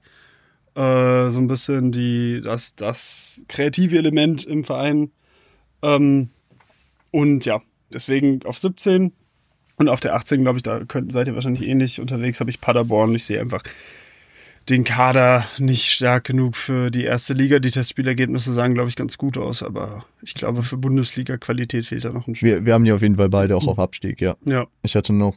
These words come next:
Speaker 2: Elversberg mit drin,
Speaker 1: Mhm.
Speaker 2: äh, die hatte
Speaker 1: Mhm.
Speaker 2: Olli im Rahmen seiner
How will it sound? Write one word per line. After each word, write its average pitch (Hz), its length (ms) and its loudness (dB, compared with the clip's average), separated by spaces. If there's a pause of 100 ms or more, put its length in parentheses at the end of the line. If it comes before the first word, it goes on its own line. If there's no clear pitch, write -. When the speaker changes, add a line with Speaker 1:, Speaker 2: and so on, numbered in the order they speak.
Speaker 2:
Elversberg 113 500 2
mit - 160 -4
drin, 110 320 0 (160)
Speaker 1:
Mhm. 131 280 -2
Speaker 2:
äh, 101 320 0
die 98 100 -2
hatte 98 160 -4
Speaker 1:
Mhm. - 60 -8
Speaker 2:
Olli 104 360 2
im 98 300 -2
Rahmen 98 280 0
seiner 98 460 0